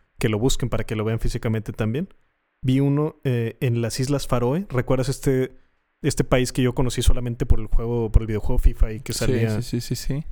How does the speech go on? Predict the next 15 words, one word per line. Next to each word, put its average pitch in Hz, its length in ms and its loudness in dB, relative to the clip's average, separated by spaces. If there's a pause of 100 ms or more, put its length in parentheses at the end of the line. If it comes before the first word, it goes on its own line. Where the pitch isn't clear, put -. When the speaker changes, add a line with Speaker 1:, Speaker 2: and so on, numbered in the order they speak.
Speaker 1:
Y 123 380 -2
ellos 131 320 0
tenían, 131 500 0
bueno, 131 220 0
el 123 320 -2
estadio 131 240 0
todavía 127 220 0
existe, - 400 -4
pero 110 360 -4
en 120 140 2
un 117 80 0
momento 127 300 2
era 123 160 -2
casa 123 340 -2
de, 107 360 -6